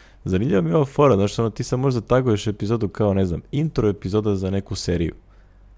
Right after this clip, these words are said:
Pa onda kažeš epizoda jedan, epizoda dva i tako dalje, pa bonus content,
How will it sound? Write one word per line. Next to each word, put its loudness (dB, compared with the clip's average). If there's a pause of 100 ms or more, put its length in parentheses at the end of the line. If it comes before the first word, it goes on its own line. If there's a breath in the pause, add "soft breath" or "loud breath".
(340)
Pa -20
onda 0
kažeš 2
epizoda 2
jedan, 4
epizoda 2
dva 4
i 4
tako -2
dalje, 2
pa -4
bonus 0
content, 0